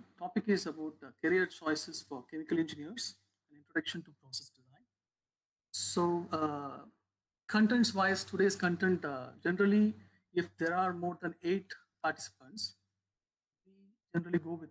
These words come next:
the safety moment. So I'll start with the safety moment. Then, uh, career choices, what are the, uh,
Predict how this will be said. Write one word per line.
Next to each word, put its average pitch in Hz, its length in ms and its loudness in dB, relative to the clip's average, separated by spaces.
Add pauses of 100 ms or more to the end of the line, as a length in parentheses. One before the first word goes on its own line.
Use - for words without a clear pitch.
the 131 100 0 (460)
safety 185 320 2
moment. 165 340 2
So 156 260 0
I'll 143 100 -4
start 185 320 0
with 190 80 0
the 151 60 2
safety 151 340 -2
moment. 147 260 -10 (840)
Then, 180 300 0
uh, 139 140 -4 (100)
career 180 300 2
choices, 165 560 -2
what 139 160 -10
are 151 80 -2
the, 143 100 -8
uh, 139 420 -16